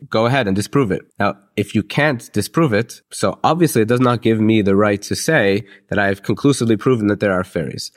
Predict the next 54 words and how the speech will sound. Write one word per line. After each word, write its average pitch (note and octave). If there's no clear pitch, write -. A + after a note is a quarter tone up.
A G#2
lack C3+
of A#2
a G#2+
disproof A2+
is G#2
not G#2+
a G2
good F#2+
proof. -
So A#2+
we A#2+
understand, A#2
in G2+
theory, A2+
this F#2+
claim. F#2
We F#2
do D#3
understand G2+
that F#2
if F#2
somebody C3+
comes A2+
along A2
and G2
says, G#2+
"I B2+
believe A2
this," F2
let's G2+
say, F#2
"I C#3+
believe B2
in A#2
Yetzias G#2+
Mitzrayim." F#2
Go B2
ahead, B2
disprove G#2+
it. -
And G#2
if G2
you A2
can't D3
disprove B2
it, -
then G#2+
I G#2
will G2+
still A2+
believe A2+
it. G2+
Okay, D#3+